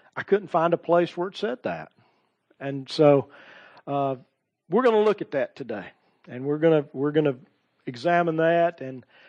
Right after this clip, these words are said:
and hopefully when we get through, things will be a little clearer, and some of you will be a little more relaxed, and, and some of you will be really encouraged. But the,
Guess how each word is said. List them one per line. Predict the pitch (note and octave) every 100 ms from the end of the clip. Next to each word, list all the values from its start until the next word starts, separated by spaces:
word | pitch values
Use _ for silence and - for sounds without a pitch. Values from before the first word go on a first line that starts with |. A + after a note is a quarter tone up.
| _ D3
and | D3
hopefully | F3 G#3+ G#3 F#3 F3+
when | F3 E3+
we | E3+
get | D#3+ F3+ - -
through, | E3+ F3+ F3 E3+ C3+ _ _
things | E3+ E3+ D#3
will |
be | D#3 E3
a |
little | D#3 D#3+
clearer, | - F3 E3+ F3+ F3+
and | C3+ B2
some | - E3
of | D#3 D3+
you |
will | D3
be | C#3 D3
a |
little | C#3+ D3
more | C#3+ D3 B2+
relaxed, | B2 C#3 D3+ F3+ - - - _ _ -
and, | A#2+ B2 B2+ B2 - - _ -
and | B2
some | F3+ G#3
of | E3
you | D#3+
will | D3
be | D#3 D3
really | D3+ D3
encouraged. | D3 C3+ D3 C3 B2+ B2+
But | D3
the, | D#3